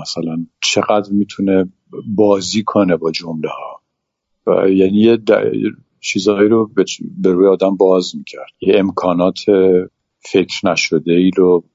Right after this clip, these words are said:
برای آدم باز می‌کرد. اه، ولی خب شکل کلاسیک مثلاً کلاس نبود، شکل در واقع همراه با معاشرت بود. می‌دونین یه جور مدل قدیمی، اه،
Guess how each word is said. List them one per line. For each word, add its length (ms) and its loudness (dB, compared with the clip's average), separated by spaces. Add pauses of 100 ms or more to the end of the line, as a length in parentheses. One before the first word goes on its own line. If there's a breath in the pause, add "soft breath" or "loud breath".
(380)
برای 260 0
آدم 300 -2
باز 360 -4
می‌کرد. 260 -20 (100)
اه، 80 0
ولی 380 2
خب 220 -2
شکل 540 0
کلاسیک 840 -2 (380)
مثلاً 400 0
کلاس 580 0
نبود، 380 0
شکل 720 -4
در 200 -2
واقع 360 2 (180)
همراه 440 2
با 120 2
معاشرت 760 0 (120)
بود. 120 -20 (100)
می‌دونین 580 -6
یه 60 -16
جور 220 -2 (840 loud breath)
مدل 560 4 (420)
قدیمی، 580 2
اه، 280 4